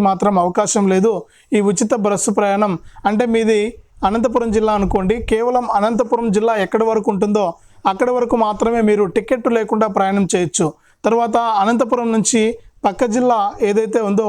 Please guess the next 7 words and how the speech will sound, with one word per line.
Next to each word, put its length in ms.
మనకు 240
అన్నమయ్య 340
జిల్లా 220
ఉంటుందనుకుంటా, 600
మరి 140
అన్నమయ్య 400
జిల్లా 160